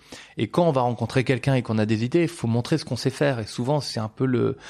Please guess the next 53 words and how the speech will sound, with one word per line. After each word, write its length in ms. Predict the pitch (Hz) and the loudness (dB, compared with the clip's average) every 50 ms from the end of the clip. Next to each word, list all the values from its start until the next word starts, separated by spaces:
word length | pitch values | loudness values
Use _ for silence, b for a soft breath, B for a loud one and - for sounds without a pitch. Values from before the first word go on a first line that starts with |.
| B B B B | B B B B
c'est 100 | - - | -2 -2
un 60 | - | 0
peu 80 | - 135 | 0 0
le 80 | 127 | 0
problème. 240 | - 156 160 156 143 | 2 2 2 2 2
Mais 80 | 127 117 | 2 0
si 260 | - - - 156 160 | 0 -2 0 2 2
à 80 | 143 120 | 2 2
seize 240 | - - 139 127 | 2 0 0 2
ans, 100 | 135 135 | 2 0
dix-sept 320 | 131 123 - - 135 - - | 0 0 0 -2 0 0 0
ans, 80 | 131 | -2
dix-huit 300 | 123 123 123 127 123 - | -2 -2 -2 -4 -2 0
ans, 100 | 131 131 | 0 0
on 140 | 131 127 113 | 2 0 0
a 60 | 113 | -2
créé 220 | - - - 117 110 | -4 -6 -6 -6 -4
plein 180 | - - 135 | -2 -2 -2
de 40 | 135 | 0
courts-métrages, 640 | - - 131 143 143 - - - 147 147 135 117 123 | 0 0 0 0 -2 -2 0 2 2 2 2 2 2
même 160 | 147 160 160 | 0 0 0
s'ils 160 | - - 165 | 0 -4 -2
sont 140 | - 180 180 | 0 2 2
mauvais, 320 | 180 185 175 185 190 170 | 4 4 4 2 2 0
qu'importe, 560 | - - 160 151 - 170 165 156 - - - - B B B B B B B B B | 0 -2 -2 0 2 0 0 0 -2 -8 -20 -20 B B B B B B B B B
euh, 220 | 120 117 117 113 113 | 4 4 6 6 6
il 80 | 110 | 6
y 20 | 117 | 4
a 60 | 120 | 4
une 80 | 123 127 | 4 6
volonté. 460 | 143 156 160 156 156 156 147 135 - - B B B B B B B B B B B | 4 4 4 4 2 2 0 0 -2 -6 B B B B B B B B B B B
Et 40 | 104 | 0
donc, 120 | 107 101 | 0 2
quand 320 | - 113 113 110 107 107 | 2 2 2 2 2 0
je, 160 | 107 98 - - - 107 110 120 107 | 0 -2 -6 -8 -10 -10 -8 -10 -10
c'est 160 | 110 - 107 | -10 -8 -8
ce 100 | - - | -6 -2
que 80 | - 117 | 0 2
j'aime 240 | 104 113 107 123 143 | 2 4 4 4 4
dire 120 | 165 175 | 4 4
aussi, 220 | 151 - - 170 - | 2 2 0 -2 0
quand 120 | - 127 | 0 2
il 60 | 113 | 2
y 40 | 113 | 4
a 20 | |
une 80 | 113 113 | 2 2
volonté, 360 | 113 131 143 139 131 - 156 | 2 2 2 2 2 2 2
il 40 | 147 | 2
y 60 | 139 | 2
a 40 | 131 | 2
un 40 | 117 | 0
chemin. 240 | - - 123 117 113 | 0 0 2 2 2
Donc, 400 | 120 139 160 180 175 - - | 4 2 2 2 0 -4 -12